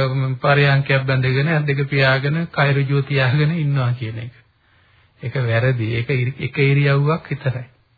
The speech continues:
එහෙම ඉන්න කියලා තියෙන්නේ ආනාපාන සති භාවනාවට විතරයි. අනිත් ඒවාට එහෙම ඉන්න කියලා නෑ සතිපට්ඨාන සූත්‍රයේ. ඉඳගෙන, හිටගෙන, ඇවිදිනකොට, කනකොට, බොනකොට, යනකොට, එනකොට මේක වඩන්න පුළුවන්.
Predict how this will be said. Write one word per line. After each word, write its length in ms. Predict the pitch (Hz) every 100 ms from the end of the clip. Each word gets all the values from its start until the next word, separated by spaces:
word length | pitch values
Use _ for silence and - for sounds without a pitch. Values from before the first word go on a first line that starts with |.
| _ _ _ _ _ _ _ _
එහෙම 280 | - 131 147
ඉන්න 160 | 139 135
කියලා 280 | 143 143 135
තියෙන්නේ 400 | 135 139 156 170
ආනාපාන 520 | 131 135 135 143 135
සති 220 | 135 139
භාවනාවට 640 | 139 139 139 143 143 147 170 247 - _ _ _ _ _
විතරයි. 440 | 123 - 117 - - _ _ _ _ _ _ _ _ _ _ _ _
අනිත් 380 | - 135 156 -
ඒවාට 260 | 143 147
එහෙම 200 | 147 143
ඉන්න 220 | 143 143 143
කියලා 240 | 139 135
නෑ 160 | 147 143
සතිපට්ඨාන 640 | 135 127 127 - 113 113
සූත්‍රයේ. 520 | 117 117 - - 135 - _
ඉඳගෙන, 500 | - 135 131 131 127
හිටගෙන, 560 | 135 139 127 131 123 131
ඇවිදිනකොට, 680 | 135 127 131 131 127 135 139
කනකොට, 480 | 135 131 127 135
බොනකොට, 440 | 135 131 131 135 143
යනකොට, 380 | 135 127 139 139
එනකොට 360 | 131 139 151 226 - - - - _
මේක 220 | 180 208
වඩන්න 460 | 240 247 262 233
පුළුවන්. 340 | 139 104 104